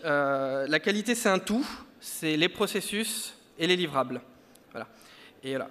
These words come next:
on peut pas, pour moi, on ne peut pas se passer d'un vrai qualiticien, euh, au sein, euh, d'une entreprise.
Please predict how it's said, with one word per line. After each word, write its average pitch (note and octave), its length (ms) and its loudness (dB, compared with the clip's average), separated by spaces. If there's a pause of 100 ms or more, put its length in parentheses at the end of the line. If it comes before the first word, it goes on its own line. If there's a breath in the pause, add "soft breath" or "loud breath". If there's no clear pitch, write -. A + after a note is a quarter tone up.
on C#3 120 -6
peut D#3 100 -2
pas, F#3+ 760 4
pour G3 140 6
moi, G3 200 6
on G#3+ 40 4
ne G3+ 60 2
peut E3+ 100 -6
pas E3 120 4
se - 60 -4
passer G3 300 2
d'un D#3 200 4
vrai F#3 380 2 (380)
qualiticien, F#3+ 760 0 (600 loud breath)
euh, C#3 580 0 (340)
au G3 100 4
sein, G3 440 2 (220)
euh, D3 500 -4
d'une E3 200 -2
entreprise. F3+ 520 -2